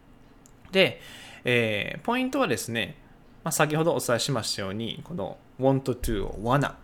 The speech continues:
ですね。で、Rの場合は、えー、口をうの形にして、rich、rich。I wanna be rich。I wanna be rich。うん。お金持ちになりたいっていう風に、あの、気持ちを込めて、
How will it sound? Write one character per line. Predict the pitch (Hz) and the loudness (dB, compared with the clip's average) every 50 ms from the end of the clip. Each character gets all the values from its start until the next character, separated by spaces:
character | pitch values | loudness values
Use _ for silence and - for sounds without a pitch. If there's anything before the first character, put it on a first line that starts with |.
| - - - - | -20 -20 -20 -16
で | - - | -10 -8
す | - - | -4 -2
ね。 | 156 185 180 - - - - - - - - - | -2 -2 -2 -4 -10 -20 -20 -20 -20 -20 -14 -4
で、 | - 175 170 - | -2 -2 -2 0
R | 175 175 170 160 | 2 2 4 4
の | 147 139 | 4 4
場 | 139 151 156 165 | 4 4 4 4
合 | 170 180 | 2 2
は、 | 202 226 233 226 - - - - - - - - | 2 0 0 -2 -6 -14 -20 -20 -20 -20 -18 -10
え | - 104 90 90 87 - | -8 -8 -6 -6 -8 -10
ー、 | - | -10
口 | - - - - - - | -10 -8 -8 -8 -6 -6
を | - - - - - - - - - - - - - - - - - - - | -8 -8 -10 -14 -20 -20 -20 -20 -20 -20 -20 -20 -20 -20 -20 -20 -18 -8 -2
う | 135 127 | 0 0
の | 120 107 | 0 0
形 | - 107 - 104 - 110 | -2 -2 -6 -4 -6 -6
に | 110 | -4
し | - | -2
て、 | - - 180 135 - - - - - - - - | 0 0 0 0 -2 -6 -10 -12 -16 -18 -10 -4
rich、 | - 110 - - - - - - - - - - - - - - - - - - - - - - - - | -2 -2 -2 -2 -2 -2 0 0 0 -4 -8 -20 -20 -20 -20 -20 -20 -20 -20 -20 -20 -20 -20 -18 -8 -2
rich。 | 110 95 - - - - - - - - - - - - - - - - - - - - - - - - - | -2 -2 -2 -2 -4 -4 -4 -4 -4 -10 -20 -20 -20 -20 -20 -20 -20 -20 -20 -20 -20 -20 -20 -20 -18 -8 0
I | 120 113 107 | 2 2 2
wanna | 104 104 101 90 | 2 -2 -4 -4
be | 92 95 95 | -4 -4 -2
rich。 | 98 104 80 - - - - - - - - - - - - - - - - - - - - - - - - - - - - - - | -2 -2 -4 -4 -2 -2 -2 -2 -2 -6 -14 -20 -20 -20 -20 -20 -20 -20 -20 -20 -20 -20 -20 -20 -20 -20 -20 -20 -20 -20 -20 -16 -8
I | - 131 156 170 | -2 0 2 4
wanna | 180 180 175 | 4 4 4
be | 170 175 175 | 4 4 4
rich。 | 170 190 190 - - - - - - - - - - - - - - - - - - - | 4 4 2 0 -2 -2 0 0 0 -2 -6 -18 -20 -20 -20 -20 -20 -20 -20 -18 -8 -6
う | 131 | -4
ん。 | 117 101 85 - - - - - - - - - - - - | -4 -2 -2 -2 -2 -2 -4 -4 -6 -8 -12 -14 -18 -16 -12
お | 135 | -6
金 | - 175 165 170 | -4 -2 0 0
持 | 175 170 | 0 0
ち | 156 - | -2 -2
に | 156 | -2
な | 151 165 | -2 0
り | 185 | 0
た | 202 185 | 0 -2
い | |
っ | 139 - - - - - | -2 -4 -14 -20 -18 -8
て | - 117 | -6 -6
い | 95 | -6
う | |
風 | 92 92 92 95 | -6 -8 -10 -10
に、 | 85 76 90 | -10 -10 -10
あ | - | -10
の、 | - 101 - - | -10 -10 -8 0
気 | - 196 | 2 2
持 | 208 202 | 2 2
ち | - | 2
を | 202 | 2
込 | - 139 | 2 2
め | 123 117 | 2 2
て、 | - - - - | 2 0 -2 -2